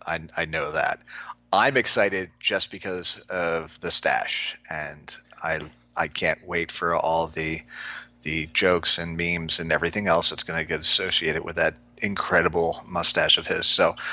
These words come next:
um, that has nothing to do with his play. Obviously,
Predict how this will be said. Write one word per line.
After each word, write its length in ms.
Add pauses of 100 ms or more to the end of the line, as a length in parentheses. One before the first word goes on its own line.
(240)
um, 340 (380)
that 240
has 160
nothing 260
to 80
do 160
with 140
his 140
play. 340 (400)
Obviously, 540